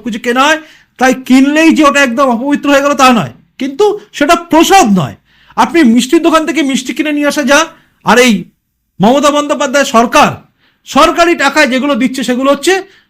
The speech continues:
মিষ্টির দোকান থেকে আপনাকে দিচ্ছে, মিষ্টি দিচ্ছে, ওখানে মন্দির আছে তাই আপনাকে মিষ্টি খাওয়াচ্ছে, এটা কিন্তু অভিযোগ, কারণ প্রসাদ নয়।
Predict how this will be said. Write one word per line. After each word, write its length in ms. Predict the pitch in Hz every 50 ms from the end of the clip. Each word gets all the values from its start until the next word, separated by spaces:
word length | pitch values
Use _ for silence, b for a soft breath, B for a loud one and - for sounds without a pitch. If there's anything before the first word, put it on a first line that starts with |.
| b b -
মিষ্টির 280 | 214 233 - - 294
দোকান 260 | 214 240 196 254 247 220
থেকে 180 | 285 262 349
আপনাকে 300 | 294 208 202 240 233 277
দিচ্ছে, 420 | 220 233 226 233 - 359 392 403 370 - _ _ _ _ _ _ _ _ _ _ _ _ _ _ -
মিষ্টি 240 | 339 339 - - 240
দিচ্ছে, 340 | 190 165 - - 123 - - _ _ _ _ _ _ _ _ _ _ _ _ _ _ _ _ _ -
ওখানে 260 | 202 208 302 311 311
মন্দির 360 | 285 262 277 277 285 311 330
আছে 160 | 339 339 - 320
তাই 200 | - 277 269 262
আপনাকে 260 | 254 240 320 330 370
মিষ্টি 260 | 311 233 - - 220
খাওয়াচ্ছে, 400 | 135 135 147 127 - - - 104 - _ _ _ _ _ _ -
এটা 220 | 196 226 196 311
কিন্তু 360 | 247 311 330 285 240 339 320
অভিযোগ, 480 | 294 294 359 311 311 226 180 131 - - b b b b b b b b
কারণ 240 | - 277 311 339 349
প্রসাদ 680 | 339 - - 226 269 285 - 320 370 349 247 190 170 185
নয়। 200 | 165 147 120